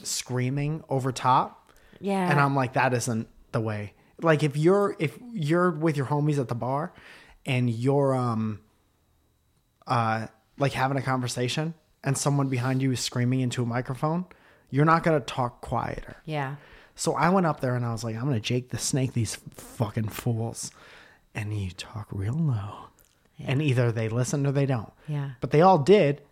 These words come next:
Speaker 1: And then the first thing I said was, like, "Don't shush them. Don't be angry at them. Like,
Speaker 2: Yeah.
Speaker 1: it's so weird to wanna have a night out with your friends and now have to listen to, to me."
Speaker 2: Right.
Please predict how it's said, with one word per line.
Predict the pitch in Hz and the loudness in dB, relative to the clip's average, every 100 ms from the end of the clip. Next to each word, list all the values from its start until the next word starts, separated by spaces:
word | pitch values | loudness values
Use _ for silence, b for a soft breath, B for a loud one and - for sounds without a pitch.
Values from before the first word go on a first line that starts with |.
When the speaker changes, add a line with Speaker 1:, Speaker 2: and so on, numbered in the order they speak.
| - | 2
Speaker 1:
And | 170 | 4
then | 190 | 6
the | 185 | 4
first | 220 220 | 2 0
thing | - 185 | 0 -2
I | |
said | 151 - 156 139 | 0 2 2 4
was, | 139 123 | 2 2
like, | 131 120 110 - _ _ _ _ | 2 2 0 -8 _ _ _ _
"Don't | 175 208 | 0 2
shush | 165 - 190 - | 2 2 2 2
them. | 185 185 180 | 2 2 4
Don't | 160 165 | 2 2
be | 160 | 2
angry | 151 147 143 143 | 2 4 4 4
at | 135 | 4
them. | 135 127 | 2 2
Like, | 123 123 | 2 0
Speaker 2:
Yeah. | |
Speaker 1:
it's | 123 | 0
so | - 147 | 4 4
weird | 135 139 135 131 123 | 4 4 2 0 0
to | 123 117 127 | 0 0 -2
wanna | 135 131 123 | 0 2 2
have | 120 | 0
a | 127 | 0
night | 123 123 | 0 0
out | 120 123 | -2 -2
with | 127 120 | -4 -6
your | |
friends | 113 123 117 113 | -4 -2 -2 0
and | |
now | 117 117 | 0 0
have | 110 117 | 0 -4
to | 117 | -4
listen | 117 - 113 | -4 -2 -4
to, | - 110 107 - B B B B - | -4 -6 -6 -8 B B B B -2
to | 123 | 0
me." | 117 104 - - - | 2 -2 -12 -20 -12
Speaker 2:
Right. | 170 160 135 | -4 -2 -4